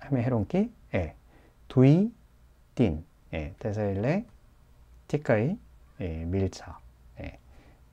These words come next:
두이 띤 넘버 호. 음. 일종의 두이 디스퍼치 띤 넘버. 이피스 토픽 읽기 수업을 시작하도록 하겠습니다.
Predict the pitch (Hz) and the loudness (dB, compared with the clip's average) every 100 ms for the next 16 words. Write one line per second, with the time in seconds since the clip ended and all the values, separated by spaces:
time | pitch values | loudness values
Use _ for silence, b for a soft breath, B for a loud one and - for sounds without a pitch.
0 | - - 107 104 165 - - 120 95 80 | -20 -2 2 2 0 -4 -2 0 0 -4
1 | - - - - - - - - - 85 | -6 -8 -10 -12 -14 -20 -20 -14 -14 -14
2 | - - - - - - b b b _ | -18 -20 -20 -20 -20 -20 b b b _
3 | - 120 - - 92 110 160 160 - 101 | -16 -16 -14 -10 -4 -2 -4 -4 0 2
4 | 82 98 180 240 - - - 101 - 90 | 4 2 2 0 -6 -20 -14 -14 -8 -10
5 | - 131 147 123 101 80 - - - - | -2 -4 -2 -4 -2 -6 -10 -12 -14 -20
6 | - - - - - - 117 156 127 - | -20 -20 -20 -20 -20 -20 -14 -10 -10 -6
7 | 117 - 117 110 113 110 - 143 147 - | -6 -2 -2 0 0 0 2 2 2 -2
8 | 95 87 139 170 - 113 107 139 151 - | 0 4 4 4 4 4 6 4 2 0
9 | 117 - 101 113 143 123 104 - 90 78 | -2 0 -2 0 0 0 -2 -4 -6 -6
10 | 76 73 - | -6 -8 -10